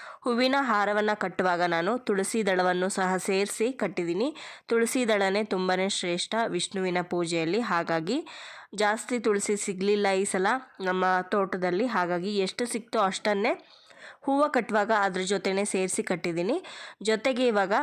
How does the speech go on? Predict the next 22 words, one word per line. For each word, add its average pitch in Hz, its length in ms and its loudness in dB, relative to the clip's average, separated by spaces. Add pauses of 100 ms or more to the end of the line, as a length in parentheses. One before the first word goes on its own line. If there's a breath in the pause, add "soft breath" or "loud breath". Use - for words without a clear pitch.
(140)
ಅಕ್ಕಿ 196 300 -6
ಹಿಟ್ಟಿನ 226 280 -2 (140)
ದೀಪಗಳನ್ನ, 190 600 2 (600 loud breath)
ದೀಪಗಳ 240 460 2
ಮೇಲೆ 214 640 0 (120)
ಆ 185 180 2
ಅಕ್ಕಿ 190 220 -4
ಹಿಟ್ಟಿನ 196 440 -2
ದೀಪಗಳನ್ನ 180 480 0
ಇಟ್ಟು 180 320 -2
ಅರೇಂಜ್ 180 500 2
ಮಾಡ್ಕೊಂಡಿದ್ದೀನಿ. 175 600 0
ಈ 214 220 -2
ರೀತಿ, 208 440 -2
ಆ, 180 260 4
one 190 240 0
by 220 180 4
one 214 240 2
ಇಟ್ಟಾಗ 190 280 0 (260)
ನೀಟಾಗಿ 208 420 -2
ಕಾಣಿಸುತ್ತೆ 180 520 0
ಅದು 196 500 -2